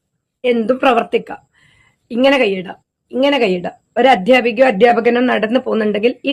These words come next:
കൈയിടലിന് ഇവർക്കൊരു വിഷയമേ അല്ല. മനസ്സിലായല്ലോ? ഈ, ഏഹ്, ആൺ സുഹൃത്ത്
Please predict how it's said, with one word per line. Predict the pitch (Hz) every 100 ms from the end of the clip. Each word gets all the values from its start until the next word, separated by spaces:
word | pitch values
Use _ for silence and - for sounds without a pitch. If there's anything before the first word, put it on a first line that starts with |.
| 285
കൈയിടലിന് | 240 233 226 247 247 262
ഇവർക്കൊരു | 254 233 262 262 254
വിഷയമേ | - 302 311 285
അല്ല. | - - _ _ _ _ _ _ _ _ _ _
മനസ്സിലായല്ലോ? | 226 226 285 254 185 180 151 _ _ _ _ _ _ _ -
ഈ, | 247 302 - _ - 196
ഏഹ്, | 196 190 180 156 - _ - 220
ആൺ | 233 247
സുഹൃത്ത് | 269 220 190 240